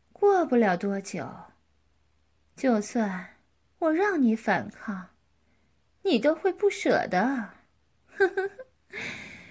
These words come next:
你会彻底迷恋这种被我们羞辱的感觉呢。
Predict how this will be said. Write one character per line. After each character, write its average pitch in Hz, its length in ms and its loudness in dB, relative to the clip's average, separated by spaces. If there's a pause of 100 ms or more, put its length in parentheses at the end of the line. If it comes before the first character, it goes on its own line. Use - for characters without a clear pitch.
(240)
你 381 160 6
会 370 160 4
彻 359 320 4
底 285 160 4
迷 247 220 8
恋 285 160 4
这 285 160 2
种 240 160 2
被 262 120 4
我 240 120 4
们 208 120 2
羞 311 360 -2
辱 269 180 0
的 190 100 -2
感 196 300 -4
觉 170 280 -6
呢。 190 480 -6